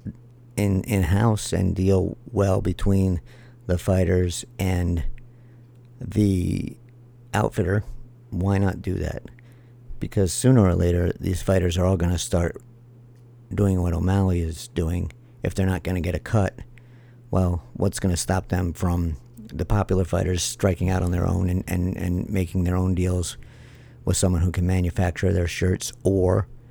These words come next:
fighters who are a little less popular but still wanna be involved with this,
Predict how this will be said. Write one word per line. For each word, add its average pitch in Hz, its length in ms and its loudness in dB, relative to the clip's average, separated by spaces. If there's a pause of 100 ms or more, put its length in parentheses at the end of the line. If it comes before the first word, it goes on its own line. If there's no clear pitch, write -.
(440)
fighters 95 420 2
who 90 160 2
are 87 300 0 (1300)
a 90 60 0
little 98 560 4
less 92 320 -2
popular 92 580 0
but 92 240 -2
still 101 320 2
wanna 92 160 2
be 90 140 0
involved 90 460 0
with 92 160 -4
this, 95 380 -2